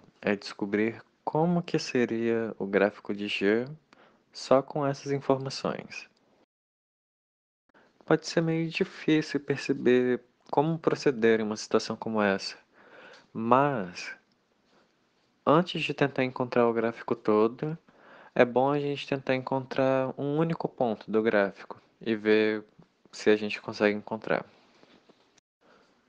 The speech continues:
Considere, por exemplo, o ponto de coordenada x igual a menos um. Qual seria a coordenada y dele? Claro,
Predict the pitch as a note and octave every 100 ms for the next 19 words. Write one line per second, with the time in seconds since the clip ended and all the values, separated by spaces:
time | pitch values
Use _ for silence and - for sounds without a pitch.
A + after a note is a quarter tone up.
0 | - - C#3+ - B2 A2 A#2+ A#2 - A#2
1 | A2 G2+ G2 G#2 G#2+ - A2 B2 A2+ A2+
2 | A2+ A2+ A2 A2+ A2+ - - C#3+ C#3 C3+
3 | C3 B2 B2 C#3+ C#3+ C#3 - F2 A1+ -
4 | _ _ _ _ _ _ _ _ _ _
5 | _ - F3+ A3 A#3 _ _ _ - -
6 | C#3+ C3+ C3 C3 B2+ B2 A#2+ A#2 G2 -
7 | - G2+ G2 E2+ - D#2 - _ _ _
8 | _ _ _ _ _ _ _ _ _ -
9 | C3+ C3 F2+